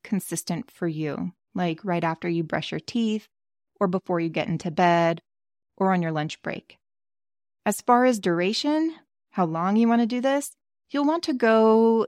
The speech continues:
into your practice knowing how long you will meditate. Start with a length that is one hundred percent manageable,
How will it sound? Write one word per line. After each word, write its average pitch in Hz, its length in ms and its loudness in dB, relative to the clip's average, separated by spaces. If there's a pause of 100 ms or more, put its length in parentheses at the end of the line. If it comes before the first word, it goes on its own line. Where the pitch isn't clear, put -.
into 240 300 4
your 247 120 2
practice 190 440 -4
knowing 185 360 4
how 175 180 -2
long 165 260 -2
you 156 100 -4
will 147 100 -6
meditate. - 580 -10 (280)
Start - 380 -2
with 214 240 -2
a 226 80 -2
length 190 480 -2
that 180 240 -4
is 170 180 -2
one 180 160 -4
hundred 180 380 -4
percent - 340 -10
manageable, 165 580 -6